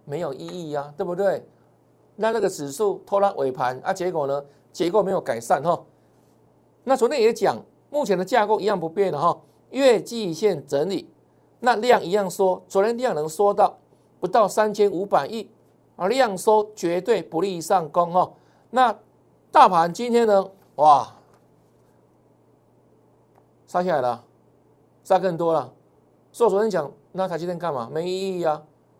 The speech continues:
拖拉几十点干嘛？都还回去了啊，对不对？出来玩总是要还的哈。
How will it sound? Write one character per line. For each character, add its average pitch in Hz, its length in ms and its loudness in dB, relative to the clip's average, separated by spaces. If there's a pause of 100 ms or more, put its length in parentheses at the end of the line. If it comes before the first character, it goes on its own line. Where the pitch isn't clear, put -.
(300)
拖 208 120 0
拉 214 100 4
几 156 100 -6
十 185 120 -4
点 175 120 -2
干 180 160 0
嘛？ 147 80 -4
都 185 80 0
还 175 160 0
回 170 120 -6
去 185 160 -2
了 160 120 2
啊， 156 180 -2 (580)
对 214 100 4
不 196 60 4
对？ 180 260 2 (340)
出 240 160 0
来 220 100 4
玩 165 240 0
总 156 160 -4
是 180 100 -4
要 208 100 4
还 147 180 0
的 160 160 -2
哈。 160 180 -2